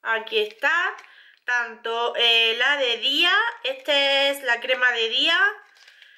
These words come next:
como, eh, la de noche, ¿vale? Que es, no, esta es la Ultimate Lift, ¿vale? La Time Restore, la Ultimate Lift, también la de día.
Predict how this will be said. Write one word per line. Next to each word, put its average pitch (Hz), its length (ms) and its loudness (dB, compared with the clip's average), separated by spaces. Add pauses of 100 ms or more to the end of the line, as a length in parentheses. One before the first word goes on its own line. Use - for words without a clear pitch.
(1160)
como, 302 580 0 (180)
eh, 247 320 0
la 240 160 2
de 226 100 -4
noche, 240 540 -6 (120)
¿vale? 262 380 -2
Que 240 420 2
es, - 300 -8 (320)
no, 233 320 -2
esta 302 480 0
es 320 80 -2
la 320 120 2
Ultimate 269 680 -6
Lift, 233 500 -10 (1080)
¿vale? 233 260 -2
La 233 240 -2
Time 254 260 0
Restore, 269 720 0
la 240 120 -2
Ultimate 226 680 -8
Lift, 285 640 -4 (1000)
también 233 420 -2
la 226 160 0
de 214 160 -2
día. 302 520 -2